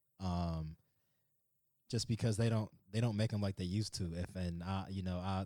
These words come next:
obviously I'm in a, you know, I'm, I, I, I, lo-, I absolutely love the company I work for, and all my coworkers are, you know, amazing people. But it's just, it's just,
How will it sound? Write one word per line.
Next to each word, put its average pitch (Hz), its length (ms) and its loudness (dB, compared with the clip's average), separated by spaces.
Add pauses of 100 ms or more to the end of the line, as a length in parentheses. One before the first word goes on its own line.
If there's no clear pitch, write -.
(140)
obviously 98 560 2
I'm 95 180 2
in 92 100 2
a, 87 140 0 (160)
you 98 100 -2
know, 90 100 2
I'm, 87 300 -2 (760)
I, 98 60 -4
I, 95 140 -2
I, 90 280 -4
lo-, 95 240 -2
I 101 120 -2
absolutely 92 340 -2
love 95 180 -2
the 92 60 -8
company 98 380 -2
I 90 60 -2
work 95 220 -2
for, 104 260 -4
and 92 100 -4
all 92 140 -2
my 90 180 -4
coworkers 92 520 -4
are, 85 100 -6 (100)
you 98 120 -6
know, 90 200 -4
amazing 87 400 0
people. 95 380 -4
But 90 120 -2
it's 87 160 -6
just, 92 260 -6
it's 95 140 -4
just, 92 380 -6